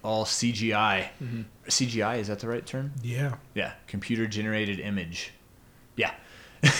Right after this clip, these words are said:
Speaker 1: had to remember that for a second. Um, yeah, or the seventies. So I think our demographic probably mostly listening remembers the seventies one,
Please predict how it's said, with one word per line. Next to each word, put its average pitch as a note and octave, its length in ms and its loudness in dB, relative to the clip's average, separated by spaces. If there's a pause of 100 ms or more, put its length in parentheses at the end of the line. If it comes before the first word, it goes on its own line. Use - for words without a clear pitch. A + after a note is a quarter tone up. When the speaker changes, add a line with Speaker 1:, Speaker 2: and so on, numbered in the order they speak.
(160)
Speaker 1:
had G3+ 400 10
to B2+ 60 0
remember A#2+ 320 2
that G2+ 180 -2
for A2+ 80 -2
a G#2 40 -2
second. G2+ 260 0 (640)
Um, C#3 240 10 (240)
yeah, E3+ 140 12
or E3+ 200 12
the E3+ 100 12
seventies. B2+ 720 8
So B2+ 400 8
I D3+ 140 10
think F#3 180 8
our F#3+ 120 10
demographic B2 640 6
probably C3 880 6
mostly C3 880 8
listening C#3 640 4
remembers A#2+ 500 4
the A2 80 2
seventies G2+ 720 2
one, D#2+ 320 -6